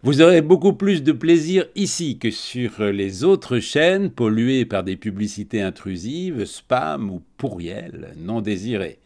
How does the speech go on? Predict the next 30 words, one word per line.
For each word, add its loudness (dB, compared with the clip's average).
Le -6
Grand 4
Bazar 6
de 2
Gaïa 2
n'adhère 0
pas -2
à -2
la -2
propagande -4
consumériste -4
qui 0
essaie 2
à 4
tout -2
prix 0
de -2
vous 0
faire -2
acheter 0
des 0
produits -2
ou -2
des -4
services -4
dont -4
vous -8
n'avez -6
pas -8
besoin. -12